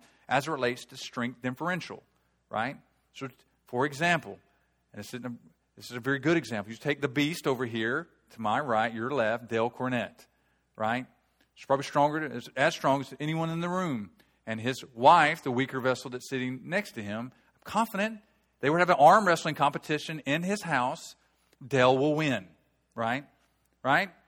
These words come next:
And so this is a picture that you're seeing again and again and again. And so the strength differential that you see between male and female is important. And, and if we begin to undermine wh-, the way God's designed and created us, we're gonna miss what God is doing,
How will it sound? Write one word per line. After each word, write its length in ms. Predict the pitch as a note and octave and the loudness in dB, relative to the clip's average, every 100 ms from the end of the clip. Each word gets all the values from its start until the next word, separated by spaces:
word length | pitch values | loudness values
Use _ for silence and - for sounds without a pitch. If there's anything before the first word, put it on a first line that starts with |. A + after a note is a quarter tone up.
| _ _ _ | _ _ _
And 100 | E3+ | -8
so 140 | F#3+ F3+ | -2 -2
this 200 | F#3+ F#3+ | -2 -6
is 120 | F3+ | -12
a 40 | |
picture 360 | E3+ A#3 - C3+ | -10 -10 -8 -6
that 100 | B2+ | -6
you're 100 | B2 | -8
seeing 240 | - D3 | -8 -8
again 220 | C3+ B2 C#3 | -6 -6 -6
and 140 | C#3 | -8
again 240 | C3+ D#3+ | -8 -10
and 60 | D#3 | -10
again. 240 | D3 F3 | -10 -8
And 100 | B2 | -6
so 260 | B2+ B2 A#2+ _ _ _ _ _ _ _ | -4 -4 -4 _ _ _ _ _ _ _
the 80 | C3 | -12
strength 460 | - - F3 G3+ | -10 -2 -2 -2
differential 440 | E3+ - C3 A#2+ C3 | -4 -4 -6 -6 -8
that 80 | C3 | -12
you 60 | |
see 240 | A#2 D3 C#3+ | -12 -8 -10
between 260 | B2+ B2+ | -6 -4
male 180 | A#2+ A#2+ | -2 -2
and 80 | A#2 | -4
female 280 | D#3 D3 B2+ | -8 -8 -8
is 160 | C3 | -8
important. 480 | D3+ - F3+ A3 B2 - _ | -12 -8 -8 -6 -10 -16 _
And, 200 | A#2+ B2 C#3 | -10 -8 -8
and 120 | D3 | -8
if 100 | C#3+ | -6
we 100 | D3 | -6
begin 260 | C#3 G3 | -4 -4
to 80 | G3 - _ _ - | -4 -6 _ _ 2
undermine 680 | F#3 A#3+ A3 D#3 C3+ C#3 C#3+ - _ | 2 6 4 6 6 4 -2 -12 _
wh-, 220 | C#3+ C#3 - | -6 -4 -4
the 80 | C3 | 0
way 140 | D3 | 0
God's 400 | C3 D3 D3+ D3 - | 2 4 4 2 -8
designed 440 | B2+ A2 C#3+ D3 | -10 0 0 0
and 80 | C3 | -4
created 420 | - C#3 F3+ D#3 | -6 -4 -4 -2
us, 280 | A2+ A#2 - _ _ | -2 -4 -8 _ _
we're 120 | C#3 C#3+ | -6 -2
gonna 160 | C#3 | -2
miss 320 | C#3 F3 F3 | -2 -4 -4
what 100 | C#3 | -4
God 180 | B2 A#2+ | 0 0
is 120 | A#2 | -2
doing, 360 | A2+ A#2+ A#2+ | -6 -4 -4